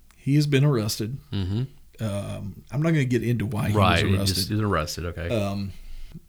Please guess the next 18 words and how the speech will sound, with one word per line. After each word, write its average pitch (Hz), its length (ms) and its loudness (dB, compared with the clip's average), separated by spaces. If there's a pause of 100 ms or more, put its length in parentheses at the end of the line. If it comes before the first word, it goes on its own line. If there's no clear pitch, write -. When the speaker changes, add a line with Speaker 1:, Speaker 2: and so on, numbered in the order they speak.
(180)
Speaker 1:
so - 140 -6
I 101 60 -2
collect 135 320 0
the 135 40 0
van. 110 240 0
I 110 80 0
go, 107 140 -4
"Well, 107 160 0
he 120 160 2
also 135 280 2
had 113 160 2
a 107 40 -2
company 98 320 -4
phone 104 480 -2 (100)
that - 200 -10
was 98 120 -6
on 80 200 -8
him. 101 100 -10